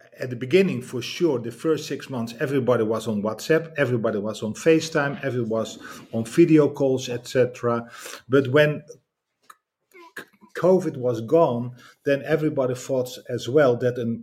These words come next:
personal connection was also a very good connection, right? So making appointments in the dealerships, et cetera. And the big difference between Spain and the Netherlands is, is that if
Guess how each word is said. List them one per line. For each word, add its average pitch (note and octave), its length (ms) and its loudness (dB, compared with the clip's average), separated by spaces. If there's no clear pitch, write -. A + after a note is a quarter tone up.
personal E3 460 4
connection A#2+ 480 -4
was A#2+ 160 -2
also D3 720 2
a A#2+ 40 -12
very A2+ 400 4
good A2+ 340 0
connection, G#2 640 -4
right? B2+ 300 -2
So - 180 -2
making C3 380 4
appointments A#2+ 580 2
in A2+ 300 -2
the G#2+ 120 -2
dealerships, B2+ 720 0
et - 160 -10
cetera. A2 520 -6
And B2+ 540 2
the A#2+ 100 -4
big D#3+ 280 2
difference E3 360 2
between A#2+ 380 -2
Spain C#3+ 560 0
and A2+ 460 -4
the A2+ 100 -2
Netherlands B2+ 580 2
is, G2+ 320 -8
is B2 260 -8
that B2 260 0
if C3+ 300 0